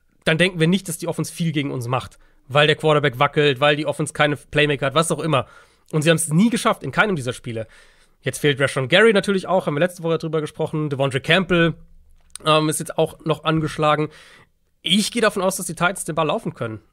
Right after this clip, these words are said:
Ähm, die haben ja Traylon Burks auch wieder zurück, also noch so eine Option zumindest mal in der Offense. Und dann ist Tannehill halt einfach ein super Verwalter für diese Art Offense. Ich, also, die Titans werden wahrscheinlich nie jetzt noch groß ein offensives Feuerwerk abbrennen, auch hier nicht. Und gerade mit dem Pass werden sie da auch,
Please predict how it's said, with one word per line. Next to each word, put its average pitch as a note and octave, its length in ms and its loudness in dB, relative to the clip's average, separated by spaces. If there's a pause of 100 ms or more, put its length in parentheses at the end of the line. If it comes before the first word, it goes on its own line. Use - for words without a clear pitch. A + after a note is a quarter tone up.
(120)
Ähm, B2+ 340 -4
die B2 80 -4
haben C3 80 0
ja C3 60 0
Traylon C#3 260 0
Burks A#3 260 4
auch F#3+ 100 -4
wieder F#3 140 -4
zurück, F3+ 320 -4
also D3 160 -2
noch D#3 100 -6
so - 120 -10
eine C#3 60 -4
Option D3+ 320 -6
zumindest C#3 360 -6
mal C3+ 220 0 (640)
in F#3 180 4
der F3+ 160 6
Offense. F#3 340 4
Und F3 80 2
dann E3 120 6
ist F3 200 2
Tannehill F#3 260 2
halt F3 120 0
einfach E3 200 -2
ein D3 60 -2
super D#3+ 260 -2
Verwalter B2+ 640 -2
für - 180 -8
diese C3 220 -2
Art A#2+ 100 -6
Offense. A#2+ 340 -8
Ich, - 140 -16 (180)
also, C#3+ 260 -2 (520)
die D3 40 -6
Titans A3+ 340 2
werden F#3+ 200 4
wahrscheinlich E3+ 340 0
nie G#3+ 460 2 (220)
jetzt E3+ 260 -4
noch E3 220 2 (120)
groß E3+ 260 0
ein F3 40 -6
offensives D3 400 -4
Feuerwerk C#3+ 420 2
abbrennen, B2 380 -6
auch C3+ 160 0
hier F#3+ 180 4
nicht. A#2+ 240 -2 (240)
Und D#3 140 0
gerade D#3+ 240 4
mit D#3+ 140 -2
dem D3 100 -4
Pass - 260 -2
werden E3 200 2
sie C3 80 -6
da C3 80 -2
auch, B2 240 -8